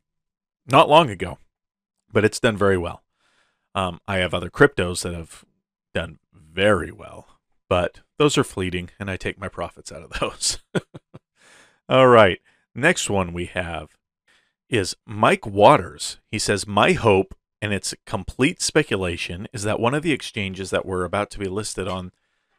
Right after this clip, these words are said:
is the actual SafeMoon exchange. I'm hoping the multiple exchanges hints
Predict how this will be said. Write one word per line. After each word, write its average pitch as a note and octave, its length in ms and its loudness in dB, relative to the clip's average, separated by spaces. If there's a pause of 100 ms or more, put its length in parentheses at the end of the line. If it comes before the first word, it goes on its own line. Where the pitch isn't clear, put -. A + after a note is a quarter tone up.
(200)
is A2+ 140 -2
the A2+ 180 -6
actual G2+ 400 -6
SafeMoon G#2 720 -4
exchange. E2 680 -12 (320)
I'm G2+ 140 -2
hoping A2 280 2
the G2 80 -2
multiple A2+ 360 4
exchanges G2 640 -6
hints G#2+ 560 -6